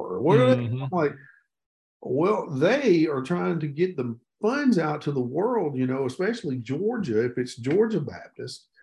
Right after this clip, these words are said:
Speaker 1: Uh, we're trying to do our job here, but then that goes on to our seminaries, it goes on to our, um,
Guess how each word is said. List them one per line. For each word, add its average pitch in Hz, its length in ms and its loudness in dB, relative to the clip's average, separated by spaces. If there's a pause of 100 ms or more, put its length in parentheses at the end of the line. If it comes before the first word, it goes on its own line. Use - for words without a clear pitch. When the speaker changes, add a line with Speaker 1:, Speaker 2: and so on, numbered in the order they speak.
(320)
Speaker 1:
Uh, 120 300 0
we're 123 280 -2
trying 160 340 -2
to 127 80 -2
do 127 220 0
our 110 220 -2
job 110 340 -6
here, 214 320 -4
but 120 180 -4
then 147 200 -2
that 139 200 -2 (560)
goes 139 320 4
on 147 300 0
to 127 380 2
our 104 120 -2
seminaries, 143 680 -2
it 98 100 -10
goes 117 220 0
on 120 240 -6
to 113 260 0
our, 104 340 -2 (520)
um, 104 360 -12